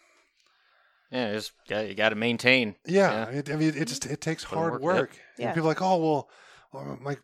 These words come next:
Speaker 2: my wife and I, or my husband and I, we're just not in love anymore, and the,
Speaker 3: Mm-hmm.
Speaker 2: the spark is gone." And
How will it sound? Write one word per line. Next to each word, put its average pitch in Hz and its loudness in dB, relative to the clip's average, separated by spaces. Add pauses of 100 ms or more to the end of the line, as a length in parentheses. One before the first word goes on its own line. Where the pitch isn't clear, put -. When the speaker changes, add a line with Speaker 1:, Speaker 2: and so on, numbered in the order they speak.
Speaker 2:
my 139 -2
wife 180 4
and 160 -2
I, 151 0
or 147 0
my 127 0
husband 151 -2
and 139 -2
I, 131 -2
we're 165 0
just 180 -4
not 175 0
in 147 -2
love 139 -2
anymore, 123 -8
and 113 -8
the, 117 0
Speaker 3:
Mm-hmm. 147 -8
Speaker 2:
the 151 -6
spark 165 0
is 135 -4
gone." 127 -2
And 107 -10